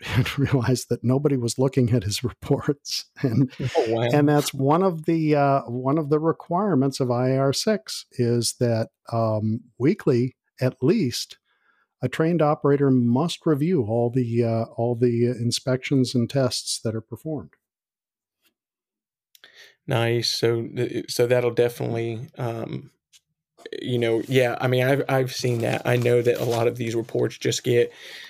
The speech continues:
Speaker 2: um, you know, filled out and shoved in a drawer, and, you know, nothing's reviewed from,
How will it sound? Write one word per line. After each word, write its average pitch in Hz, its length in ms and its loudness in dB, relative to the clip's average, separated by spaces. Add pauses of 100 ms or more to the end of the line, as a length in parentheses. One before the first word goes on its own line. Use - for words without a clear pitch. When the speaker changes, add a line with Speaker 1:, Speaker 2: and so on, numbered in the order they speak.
(160)
Speaker 2:
um, 117 600 -2 (420)
you 131 100 0
know, 117 140 0
filled 123 360 2
out 117 300 2
and 117 140 -2
shoved 127 320 0
in 117 100 2
a 117 60 2
drawer, 117 600 2
and, 117 320 -2
you 120 120 0
know, 117 100 -2
nothing's 120 460 0
reviewed 120 400 -2
from, 123 320 0